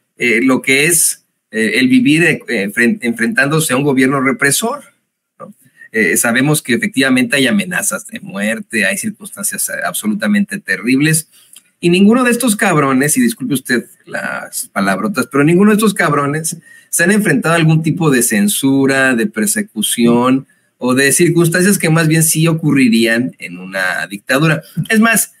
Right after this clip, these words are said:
mire, la puso el presidente López Obrador, y ya que la pusieron en la mañanera, ¿qué le parece que vemos? Y, e-, es el clip, eh, de hecho, don David, veinte, es el clip veinte. ¿Qué le parece que, que vemos el momento en el que el presidente López Obrador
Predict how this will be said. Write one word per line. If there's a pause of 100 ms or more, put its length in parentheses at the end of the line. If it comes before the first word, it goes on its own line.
(120)
mire,
la
puso
el
presidente
López
Obrador,
y
ya
que
la
pusieron
en
la
mañanera, (380)
¿qué
le
parece
que
vemos?
Y,
e-,
es
el
clip,
eh,
de
hecho,
don
David, (380)
veinte, (200)
es
el
clip
veinte. (580)
¿Qué
le
parece
que,
que
vemos
el
momento
en
el
que
el
presidente
López
Obrador